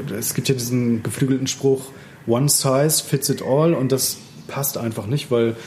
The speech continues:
ähm, sich hier zwei große Wirtschaftskulturen gegenüberstehen. Also einmal einerseits so die eher deutsche Mentalität, ähm, eine starke Währung zu haben, äh, eher wenig Schulden zu machen,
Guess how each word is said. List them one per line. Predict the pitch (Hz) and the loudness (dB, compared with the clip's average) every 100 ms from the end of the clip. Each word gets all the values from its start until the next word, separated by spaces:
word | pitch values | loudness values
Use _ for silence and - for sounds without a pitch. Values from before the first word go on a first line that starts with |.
| - - - - - | -16 -18 -18 -14 -6
ähm, | 120 123 117 | -2 -2 -4
sich | 135 123 113 | -4 -4 -2
hier | 131 123 120 | 2 2 2
zwei | - 123 123 123 120 117 - - - | -2 2 2 2 0 -4 -14 -20 -20
große | - 117 135 - 139 127 123 - 123 | -4 2 2 4 4 4 0 -6 -2
Wirtschaftskulturen | 117 143 147 - - 151 139 - 147 143 143 | -2 0 -2 -2 -2 0 -2 0 2 2 2
gegenüberstehen. | 123 123 127 143 - 139 139 | 0 -2 0 -2 0 -2 -2
Also | 113 110 | -2 -2
einmal | 104 113 113 110 110 | -2 0 0 -2 -4
einerseits | 110 107 107 104 | -4 -2 0 -2
so | - | -2
die | 107 110 | -2 -4
eher | 107 107 104 | -2 -2 -2
deutsche | 104 135 - 156 147 147 - - - - | 2 2 4 2 2 0 -6 -18 -14 -2
Mentalität, | 135 135 127 131 - 139 131 - - 104 | 0 0 0 0 0 2 2 0 -10 -8
ähm, | 110 107 107 - - - - - - 104 | -6 -6 -8 -10 -18 -18 -18 -18 -12 -6
eine | 95 95 95 | -4 -6 -4
starke | - 127 147 160 139 | -2 0 0 0 0
Währung | 147 139 | 2 2
zu | 131 131 107 | 0 -4 0
haben, | 127 123 127 127 123 - 101 90 92 98 - - - - - - | 0 2 0 0 -2 -6 -6 -4 -6 -8 -12 -14 -14 -16 -16 -8
äh, | 127 | -4
eher | 110 107 | -2 0
wenig | 131 175 165 | 2 4 2
Schulden | - 143 135 131 | 2 2 4 0
zu | - | 0
machen, | 123 120 117 131 123 123 | 0 0 0 -4 -4 -6